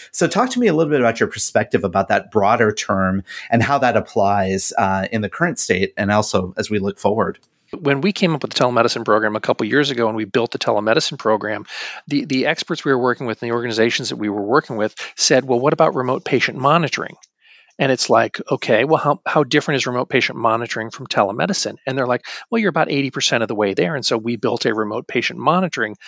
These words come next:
Speaker 2: accreditation. And, and I saw a news story just recently about a hospital at home, I think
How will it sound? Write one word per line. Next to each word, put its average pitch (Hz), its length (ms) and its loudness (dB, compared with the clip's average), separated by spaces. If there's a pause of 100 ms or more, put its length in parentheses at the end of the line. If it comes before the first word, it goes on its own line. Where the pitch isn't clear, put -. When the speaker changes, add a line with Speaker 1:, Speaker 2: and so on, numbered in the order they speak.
(260)
Speaker 2:
accreditation. 110 800 -2 (480)
And, 127 300 0
and 123 220 -2
I 120 100 4
saw 123 300 2
a 110 120 2
news 113 220 -4
story 120 280 0
just 117 200 -6
recently 123 300 -2
about 117 320 2
a 139 60 -8
hospital 120 500 0
at 104 80 2
home, 165 320 0
I 113 60 2
think - 180 -8